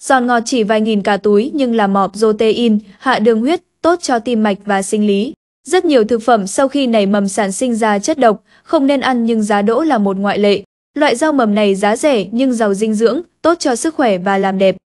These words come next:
Giá đỗ được hình thành từ việc ngâm ủ, nảy mầm hạt đậu.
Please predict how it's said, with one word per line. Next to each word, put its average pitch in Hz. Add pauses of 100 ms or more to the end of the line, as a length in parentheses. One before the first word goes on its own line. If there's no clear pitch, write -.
(140)
Giá 240
đỗ 269
được 285
hình 226
thành 220
từ 214
việc 202
ngâm 226
ủ, 208 (120)
nảy 233
mầm 202
hạt 214
đậu. 202